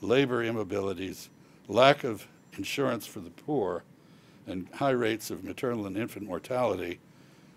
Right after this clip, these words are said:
that result from the uniquely dysfunctional American public health system. And they are not favorably impressed by the partisan political gridlock,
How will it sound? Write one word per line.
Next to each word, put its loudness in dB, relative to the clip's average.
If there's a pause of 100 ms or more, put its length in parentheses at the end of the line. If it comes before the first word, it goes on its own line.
(560)
that 2
result 4 (460)
from -4
the -2
uniquely -2
dysfunctional -10
American -8 (640)
public -6
health -6
system. -14 (1800)
And 0
they 4
are 6
not 2
favorably -6
impressed -4 (540)
by 0
the -4
partisan -2
political -6
gridlock, 0